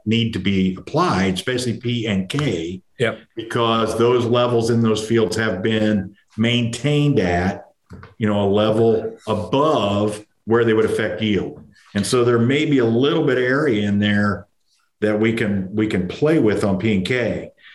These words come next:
Speaker 1: The challenge becomes, though, uh, Damian, that we wanna make sure at some point we have to replace that P and K. It's like a
Speaker 2: Right.
Speaker 1: bank. P and K is
Speaker 2: Right.
Speaker 1: like a bank.
Speaker 2: Yeah.
Speaker 1: And so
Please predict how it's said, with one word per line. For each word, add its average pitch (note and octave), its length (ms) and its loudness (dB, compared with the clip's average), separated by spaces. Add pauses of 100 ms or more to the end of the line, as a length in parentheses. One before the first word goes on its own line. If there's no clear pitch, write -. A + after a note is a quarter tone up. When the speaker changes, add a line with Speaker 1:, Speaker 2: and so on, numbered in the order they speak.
(120)
Speaker 1:
The A2 80 0
challenge E3 440 0
becomes, A2+ 360 -2
though, G#2+ 500 0 (360)
uh, G#2 180 0
Damian, B2 460 2
that G#2+ 300 0 (1000)
we C3 140 2
wanna D#3 180 0
make D3 180 -2
sure C#3+ 180 0
at - 100 0
some G3 200 2
point C#3 160 0
we A#2+ 80 2
have C3 120 0
to A#2+ 80 0
replace C3 360 0
that A2 180 0
P A2+ 140 0
and F#2 80 -6
K. F#2 200 -2
It's F#2 140 -6
like B2 160 0
a B2 40 2
Speaker 2:
Right. A#2 80 0 (220)
Speaker 1:
bank. - 80 -18 (140)
P E3 120 2
and F3+ 100 0
K F3+ 80 0
is D#3 140 2
Speaker 2:
Right. C3+ 180 2
Speaker 1:
like G2 80 0
a - 20 -4
bank. - 340 -4 (280)
Speaker 2:
Yeah. A2 120 -2
Speaker 1:
And A#2 120 0
so B2+ 840 2